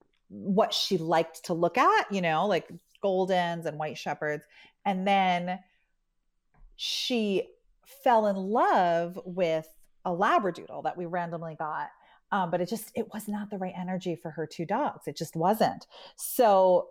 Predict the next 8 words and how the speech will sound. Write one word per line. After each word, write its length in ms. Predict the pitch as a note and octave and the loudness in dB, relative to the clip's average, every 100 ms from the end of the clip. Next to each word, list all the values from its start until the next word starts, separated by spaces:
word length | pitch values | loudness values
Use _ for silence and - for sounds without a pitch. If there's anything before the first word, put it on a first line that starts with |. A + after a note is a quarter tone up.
| - | -12
she 260 | - A3+ G3+ | -6 2 2
eventually 560 | F#3+ G3+ A3 A#3 F#3+ | 2 -2 -2 0 0
landed 440 | E3 D3+ D#3 E3+ D#3+ - | 0 -2 -4 -6 -8 -8
on 500 | D3 C#3+ C#3+ C#3 C#3+ - - | -8 -6 -6 -8 -12 -14 -10
a 80 | |
Great 360 | E3 F3+ F3+ F3+ | -6 -2 -2 -2
Pyrenees 600 | - G3 G3+ F#3 D#3 D3 | -4 -2 -2 -4 -8 -10
mix, 400 | D3 C3 E3 - | -10 -10 -10 -14